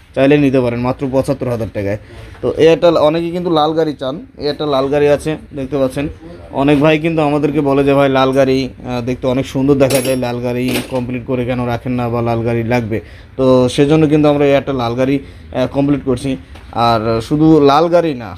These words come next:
আরেকটা বিষয় আছে যে আপনারা কিন্তু ভিডিওর প্রথম দিক দিকে মাঝারি সাইজের গাড়ি দেখতেন, মাঝারি সাইজের যে গাড়িগুলো,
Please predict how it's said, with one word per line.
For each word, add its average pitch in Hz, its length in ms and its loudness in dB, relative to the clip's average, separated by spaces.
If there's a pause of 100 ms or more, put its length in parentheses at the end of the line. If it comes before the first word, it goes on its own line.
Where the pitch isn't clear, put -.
(160)
আরেকটা 151 300 -4
বিষয় 165 280 2
আছে 165 180 -2
যে 156 160 2
আপনারা 151 280 0
কিন্তু 151 260 -2
ভিডিওর 135 440 2
প্রথম 143 320 0
দিক 147 160 2
দিকে 143 360 4
মাঝারি 139 420 2
সাইজের 147 320 0
গাড়ি 131 200 0
দেখতেন, 120 340 -8
মাঝারি 123 460 -2
সাইজের 135 400 -2
যে 135 120 0
গাড়িগুলো, 127 480 0